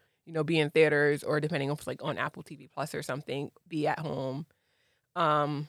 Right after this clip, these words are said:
watching. I am hope, or I'm,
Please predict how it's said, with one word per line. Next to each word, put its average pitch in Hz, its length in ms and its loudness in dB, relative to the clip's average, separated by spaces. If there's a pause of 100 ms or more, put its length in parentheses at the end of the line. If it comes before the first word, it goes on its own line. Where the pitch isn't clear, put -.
(240)
watching. 196 640 -2 (680)
I 180 140 4
am 202 600 2
hope, 202 540 -6
or 175 200 2
I'm, 165 280 -2